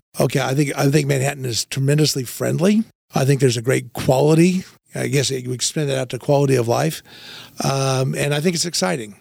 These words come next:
I think there's always something to do in Manhattan, and it's just big enough that there's always gonna be something come along that, something that you would say, "Oh, I thought I'd have to go to a bigger city for that." So, uh, th-, that's how I would describe Manhattan.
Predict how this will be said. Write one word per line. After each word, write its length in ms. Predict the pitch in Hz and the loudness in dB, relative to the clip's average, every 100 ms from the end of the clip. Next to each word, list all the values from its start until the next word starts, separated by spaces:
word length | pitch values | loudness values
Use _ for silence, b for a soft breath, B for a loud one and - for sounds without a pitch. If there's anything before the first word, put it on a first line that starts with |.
| - | -10
I 100 | 143 | -2
think 160 | 151 143 | -2 0
there's 160 | 127 | 2
always 200 | 147 151 | 4 4
something 260 | 151 139 127 | 2 -6 -10
to 60 | |
do 180 | 123 131 | -6 -4
in 80 | 123 | -2
Manhattan, 680 | 123 117 117 120 123 123 127 | -2 -2 -4 -6 -8 -6 -4
and 400 | 131 135 131 127 | 0 2 2 0
it's 280 | 127 - | 0 -2
just 340 | - 190 185 - | 0 0 0 0
big 180 | 165 151 | 0 2
enough 280 | 147 151 | 0 0
that 100 | 147 | -2
there's 240 | 123 139 135 | 0 0 2
always 260 | 139 139 | 2 2
gonna 140 | 123 139 | 2 -2
be 260 | 131 131 - B B B B | 0 -2 -6 B B B B
something 320 | - 185 175 | 0 2 2
come 160 | 151 156 | 2 4
along 520 | 139 139 143 151 139 | 6 6 6 4 4
that, 280 | 139 135 117 B B B | 2 2 -4 B B B
something 360 | - 160 160 | -2 0 2
that 120 | 147 139 | 0 4
you 160 | 147 | 6
would 120 | 143 | 6
say, 280 | 120 143 131 - 180 | 4 -2 -4 -4 0
"Oh, 260 | 208 190 | 4 4
I 160 | 139 147 | 4 0
thought 220 | - 147 | -2 -2
I'd 100 | 139 | 0
have 140 | 139 139 | 0 0
to 60 | |
go 60 | 139 | 2
to 140 | 131 | 2
a 60 | 123 | 4
bigger 240 | 131 131 | 4 2
city 260 | 120 147 135 | 0 -4 -8
for 140 | 127 | -10
that." 320 | 120 113 113 _ B B - | -10 -10 -12 _ B B -8
So, 500 | - 139 131 135 147 | -4 -2 -2 -6 -6
uh, 220 | 131 123 | -4 -4
th-, 380 | 127 131 143 175 | -6 -6 -6 -4
that's 260 | 143 180 | 0 0
how 100 | 147 | 0
I 120 | 135 135 | -2 -4
would 100 | 123 | -4
describe 340 | 113 131 117 | -6 -6 -8
Manhattan. 520 | 117 113 113 113 110 | -6 -6 -8 -10 -14